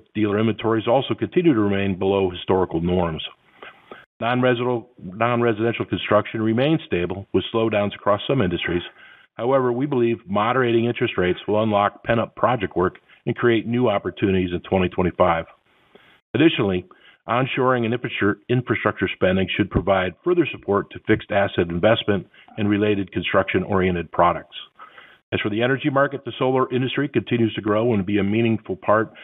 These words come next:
for both our flat roll products and structural sections. Oil and gas also remains steady. Looking forward, we are optimistic regarding steel demand and pricing dynamics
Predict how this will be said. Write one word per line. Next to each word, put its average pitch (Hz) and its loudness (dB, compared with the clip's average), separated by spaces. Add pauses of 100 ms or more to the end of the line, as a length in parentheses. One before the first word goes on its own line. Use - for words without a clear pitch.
(100)
for 123 0
both 120 0
our 98 0
flat 104 0
roll 110 0
products 104 0
and 113 0
structural 90 -4
sections. 90 -6 (760)
Oil 120 2
and 110 0
gas 120 -2
also 123 0
remains 107 2 (120)
steady. 85 -4 (880)
Looking 123 2
forward, 143 0
we 135 2
are 110 2
optimistic 117 0
regarding 101 2
steel 120 2
demand 95 0
and 101 -8
pricing 127 0
dynamics 90 -4